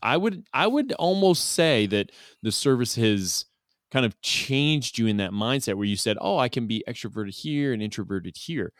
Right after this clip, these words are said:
Um, were you more of an introverted person all the time back, you know, w-, when you were much younger?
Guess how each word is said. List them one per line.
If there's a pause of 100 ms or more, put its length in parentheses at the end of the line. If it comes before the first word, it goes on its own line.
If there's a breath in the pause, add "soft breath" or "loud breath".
(360 soft breath)
Um,
were
you
more
of
an (160)
introverted
person (160)
all
the
time
back, (160)
you
know,
w-,
when
you
were
much
younger?